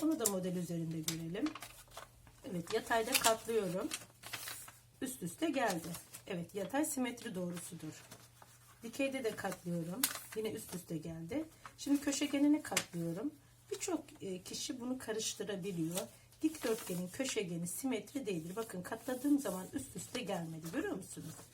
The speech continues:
O yüzden dikdörtgenin köşegenleri simetri doğrusu olmuyor. Dairemize geldiğimiz zaman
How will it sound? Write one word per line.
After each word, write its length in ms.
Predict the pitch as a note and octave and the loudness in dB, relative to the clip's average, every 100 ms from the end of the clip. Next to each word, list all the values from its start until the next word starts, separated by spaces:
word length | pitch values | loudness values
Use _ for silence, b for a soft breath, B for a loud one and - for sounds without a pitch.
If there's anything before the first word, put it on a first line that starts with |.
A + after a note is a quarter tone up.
| B B - | B B -2
O 80 | A3+ | 0
yüzden 400 | A3 E3+ F#3+ C4 C4+ - - A3+ | 0 0 0 0 0 -4 -6 -6
dikdörtgenin 840 | - - G#3+ - F3+ F3+ B3 C#4+ - - - - - - - - - - | -4 2 0 2 -2 0 0 -2 -4 -18 -20 -20 -20 -20 -20 -20 -20 -10
köşegenleri 760 | - F#3+ G3 F3+ F#3+ F3 F3+ A3 | -4 -2 0 0 0 0 0 -2
simetri 560 | - G3 F#3+ F#3 F3+ | -4 -2 -2 -2 -4
doğrusu 640 | E3+ F3 F3 - - D4+ F4 - - - - - | -4 -4 -6 -6 0 0 0 -12 -20 -20 -12 -2
olmuyor. 500 | G3+ F3+ D#3+ D#3 D#3+ - - - - - B B B B - | 0 0 -2 -4 -10 -14 -18 -20 -20 -20 B B B B 2
Dairemize 520 | B3+ D#4+ F#4 F#4 G4 | 6 6 4 0 0
geldiğimiz 600 | E4+ D4 A3 G3+ G3+ A3 | 4 6 6 4 0 -2
zaman 480 | G3+ F#3 F3 F#3+ C#4+ | -2 -2 0 0 -2